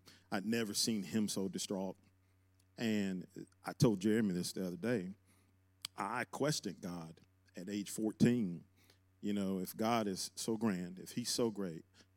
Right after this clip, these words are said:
how could he take my grandmother and my father and my uncle and my aunt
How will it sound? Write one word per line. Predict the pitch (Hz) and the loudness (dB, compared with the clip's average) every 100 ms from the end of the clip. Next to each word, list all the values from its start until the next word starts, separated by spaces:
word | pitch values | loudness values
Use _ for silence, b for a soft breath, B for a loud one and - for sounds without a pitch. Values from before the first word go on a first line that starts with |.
| - | -6
how | 110 | -4
could | - 110 | -2 0
he | 104 98 92 - | 0 -2 -6 -12
take | - 110 98 | -6 -6 -4
my | 104 95 92 | -8 -10 -6
grandmother | 101 117 104 95 90 87 - _ _ _ _ _ _ _ _ - - | -2 0 0 0 -2 -4 -6 _ _ _ _ _ _ _ _ -20 -4
and | 104 98 95 | -2 0 -2
my | 92 | -4
father | 85 - 110 113 107 | -4 0 0 2 0
and | 101 92 | -2 -2
my | 90 107 | -4 -2
uncle | 113 110 107 90 | 0 0 0 0
and | |
my | 87 87 110 | -6 -6 -4
aunt | 110 | -4